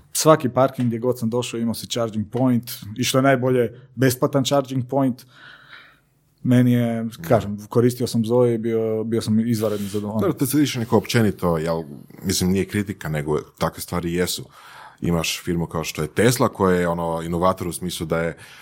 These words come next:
Speaker 2: nekako pobudila cijeli interes ponovno za električna auta, koji prije njih nije nekako i postojao,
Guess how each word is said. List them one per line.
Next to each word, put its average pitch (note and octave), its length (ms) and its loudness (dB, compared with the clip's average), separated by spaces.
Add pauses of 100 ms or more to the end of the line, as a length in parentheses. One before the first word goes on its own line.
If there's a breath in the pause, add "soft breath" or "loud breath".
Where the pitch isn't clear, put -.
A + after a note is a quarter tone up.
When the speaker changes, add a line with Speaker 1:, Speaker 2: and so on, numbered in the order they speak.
(140 loud breath)
Speaker 2:
nekako F#2+ 360 0
pobudila G2+ 640 4
cijeli G2 380 0
interes F#2+ 360 -4
ponovno F2 400 -2
za F2+ 120 -6
električna E2+ 460 -6
auta, G#2 420 4
koji F#2+ 240 0
prije G2 540 -2
njih G2+ 400 -2
nije G2+ 380 2
nekako F#2+ 300 -4
i F#2 100 -2
postojao, - 640 0